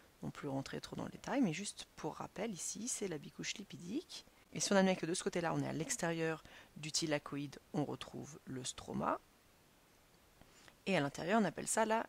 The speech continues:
lumen. La lumen, c'est à l'intérieur du thylakoïde. Ancré dans cette membrane, eh bien, on retrouve des protéines, des complexes protéiques,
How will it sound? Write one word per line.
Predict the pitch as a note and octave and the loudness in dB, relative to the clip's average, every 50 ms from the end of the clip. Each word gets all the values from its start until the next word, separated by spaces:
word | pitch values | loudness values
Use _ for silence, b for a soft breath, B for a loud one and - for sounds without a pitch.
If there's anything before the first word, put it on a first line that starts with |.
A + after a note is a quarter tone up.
| - - - | -6 -12 -6
lumen. | F3+ F#3 G#3 F#3 D#3+ C3 B2 B2+ B2+ C#3 - - - - - - - - - - - - - B B B B B B B B - - - - - - - - - - - - - - - - | 2 4 6 6 6 4 2 0 -2 -2 -6 -10 -18 -20 -20 -20 -20 -20 -20 -20 -20 -20 -20 B B B B B B B B -20 -20 -20 -20 -20 -20 -20 -20 -20 -20 -20 -20 -20 -20 -12 -8
La | D3+ C#3+ | -6 -4
lumen, | C#3 C#3+ D#3 D3 - - - - - | -2 -2 0 0 0 0 -2 -4 -6
c'est | - - - - | -6 -8 -6 -4
à | - | -2
l'intérieur | - D3+ D#3+ - - C#3 C#3+ D#3 F3+ G#3+ A#3+ A#3 - - - - - | 0 0 0 0 -4 -6 -4 -4 -2 -2 -4 -4 -8 -16 -20 -16 -14
du | - - | -12 -2
thylakoïde. | - - - G3 E3+ E3 - - - - - - - - - - - - - - - - - - | -2 0 0 0 -2 -2 -6 -10 -12 -12 -12 -16 -20 -20 -20 -20 -20 -20 -20 -20 -20 -20 -6 8
Ancré | - D#4 D#4 - - - F3+ E3 | 10 10 10 10 4 2 2 6
dans | D#3 G3+ B3 | 8 8 8
cette | - - A3+ | 8 8 6
membrane, | G3 F3 D#3 D3 C#3 - - - G3 B3 C#4+ | 6 6 6 4 4 2 0 4 6 6 6
eh | - E3 | 6 6
bien, | D3+ C3+ - - | 4 2 2 6
on | - B3+ | 6 6
retrouve | C#4+ D#4 D4 - - - B3 A3+ F#3 - - B B B B B B B B B - - - - - - - - - - - | 6 6 2 2 -4 -4 -4 -4 -6 -8 -14 B B B B B B B B B -20 -20 -20 -20 -20 -20 -20 -20 -20 -16 -14
des | E3+ F3 C#4 D4+ | 0 4 4 4
protéines, | - - G3 - - - - - A3+ B3 | 6 4 0 0 0 -2 2 4 4 4
des | - D3+ | 4 2
complexes | - - - B3+ - - F#3 - - - | 0 4 4 4 4 4 -2 0 -2 -2
protéiques, | - - F#3 - - - - - - - - - - | 0 -2 -4 -4 -2 -4 -4 -4 -6 -6 -8 -10 -12